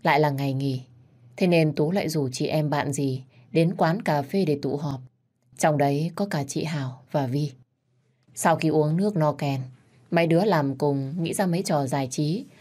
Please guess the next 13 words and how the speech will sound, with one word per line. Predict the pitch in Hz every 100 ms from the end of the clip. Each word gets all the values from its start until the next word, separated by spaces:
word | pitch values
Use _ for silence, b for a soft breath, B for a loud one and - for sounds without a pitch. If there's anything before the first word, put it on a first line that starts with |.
| B -
vừa | 170
nhàm | 160 151 143 139
vừa | 147
nhạt. | 147 143 143 - _ _ _ _ _ _ _
Ngồi | 156 151
một | 131 135
lúc | 170 185 185
không | 170 165
tìm | 160 139
được | 143
gì | - 139
đặc | 139 131
sắc, | - 208